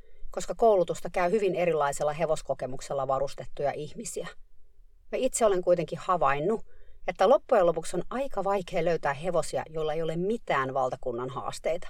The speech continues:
etenkin hevospelastusoperaation tontilta. Mutta kävi ilmi, että mulla oli onnea matkasta, ja se olikin mahdollista. Heille oli nimittäin ihan vähän aikaa sitten tullut Cherish-niminen vanhempi arabitamma, joka ei ollut tiineenä,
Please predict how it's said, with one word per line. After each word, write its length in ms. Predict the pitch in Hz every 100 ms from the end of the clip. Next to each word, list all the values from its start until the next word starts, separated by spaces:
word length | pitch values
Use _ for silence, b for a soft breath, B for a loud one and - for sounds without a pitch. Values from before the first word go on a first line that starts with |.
| - - - -
etenkin 360 | 220 285 233 180
hevospelastusoperaation 1400 | 185 175 160 - 127 135 - - 170 123 123 123 131 135
tontilta. 540 | 139 123 127 170 170 - - - - - - -
Mutta 400 | 240 339 - - - - - -
kävi 220 | 170 160 127
ilmi, 400 | 139 139 247 - -
että 200 | 165 151
mulla 200 | 143 127
oli 120 | 127
onnea 340 | 143 156 127
matkasta, 460 | 123 180 - - - - -
ja 80 | 180
se 100 | 156
olikin 360 | 143 269 254 180
mahdollista. 640 | 139 98 98 - - - - - - - - - - -
Heille 220 | 247 240
oli 140 | 202
nimittäin 500 | 190 208 - 160 160 -
ihan 400 | 233 240 277 202
vähän 280 | 180 180 170
aikaa 360 | 165 170 151
sitten 500 | 156 170 - 143 170 -
tullut 320 | 175 147 151 - -
Cherish-niminen 880 | 202 190 170 - 170 139 135 139
vanhempi 440 | 165 170 165 139 139
arabitamma, 720 | 135 143 135 - 135 262 - - - -
joka 220 | 170 180
ei 140 | 175 185
ollut 180 | 147 -
tiineenä, 520 | - 143 151 170 220